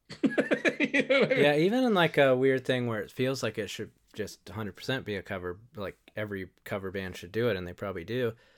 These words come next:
Speaker 2: Like, when I hear people cover Sultans of Swing by Dire Straits,
Speaker 1: Mm-hmm.
Speaker 2: it's like there is so much you're missing.
Speaker 1: Mm-hmm.
Speaker 2: And I'm not saying I could nail
Speaker 1: Right,
Speaker 2: it, but it's
Speaker 1: yeah.
Speaker 2: like there's so much personality
Speaker 1: Yeah.
Speaker 2: that you will never be able to capture
Speaker 1: Yeah.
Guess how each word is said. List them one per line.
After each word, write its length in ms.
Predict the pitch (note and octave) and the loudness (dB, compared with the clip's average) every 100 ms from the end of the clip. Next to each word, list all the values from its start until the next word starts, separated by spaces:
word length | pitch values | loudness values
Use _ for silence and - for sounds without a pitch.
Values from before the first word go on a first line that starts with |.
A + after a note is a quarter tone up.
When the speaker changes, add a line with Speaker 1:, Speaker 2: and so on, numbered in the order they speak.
| _ _ _ | _ _ _
Speaker 2:
Like, 180 | B2+ A#2 | -4 -2
when 160 | A#2+ B2+ | -2 -2
I 120 | D#3 | -2
hear 220 | E3 E3+ | 0 0
people 320 | D#3 C#3 - A#2 | 0 -4 -4 -6
cover 480 | - A2+ A2+ G#2+ | -2 -2 0 -2
Sultans 440 | G2+ - G#2 G#2+ G2+ | -2 -4 -4 -6 -10
of 80 | F#2 | -12
Swing 380 | - G2+ A2+ G#2 | -10 -8 -6 -6
by 180 | F2+ | -6
Dire 300 | F2+ F#2 G#2+ | -4 -6 -6
Straits, 500 | G#2 D3 C#3+ D3+ D#3+ | -4 0 0 2 0
Speaker 1:
Mm-hmm. 100 | E3 - _ _ _ | -2 -8 _ _ _
Speaker 2:
it's 300 | C3 B2 A#2+ | -2 -2 2
like 300 | C3 A#2+ A2 | 2 2 0
there 280 | - C3 C3+ | 0 0 2
is 480 | B2 - - - - _ - | 0 -2 -6 -8 -10 _ -12
so 380 | - C3 B2+ | -2 4 4
much 440 | B2 A#2 A2 - - | 4 2 -2 -6 -10
you're 200 | G#2+ G2+ | -4 -2
missing. 380 | G#2 G#2 A#2 A#2 | -2 -4 -4 -6
Speaker 1:
Mm-hmm. 160 | B2+ | -6
Speaker 2:
And 140 | C3 A2 | -4 -2
I'm 100 | A#2 | -2
not 220 | A2+ - | -4 -2
saying 260 | C3 B2 A#2+ | -2 0 -2
I 100 | A2 | -4
could 180 | A2+ | -4
nail 260 | G2 A2 C3+ | -2 0 2
Speaker 1:
Right, 120 | C3 G#2+ | 2 0
Speaker 2:
it, 100 | - | -4
but 120 | A2 | -4
it's 180 | G#2+ B2+ | -2 0
Speaker 1:
yeah. 40 | |
Speaker 2:
like 240 | A2 G#2 - - _ | 0 -2 -6 -20 _
there's 200 | - B2+ | -2 -2
so 240 | - C#3+ D3 | 4 4 6
much 280 | C#3+ - - | 2 -4 -2
personality 960 | C3 A#2+ A2 G#2 A2 G#2+ F#2+ F2 F#2 | -2 -2 -4 -2 0 -2 -6 -6 -6
Speaker 1:
Yeah. 300 | A#2 - F#2+ _ _ | -6 -6 -12 _ _
Speaker 2:
that 220 | A2+ G#2 | -2 0
you 160 | G2+ A2+ | -2 -2
will 120 | G#2+ | -2
never 400 | G2+ G2+ A2 A2 | -2 -4 -2 -4
be 160 | A2 A2 | -2 -2
able 180 | G#2+ G2+ | -2 -6
to 80 | |
capture 680 | F2+ G#2 G2+ - - D#2 E2+ - | -6 -4 -4 -4 -8 -8 -8 -4
Speaker 1:
Yeah. 220 | G#2 | -4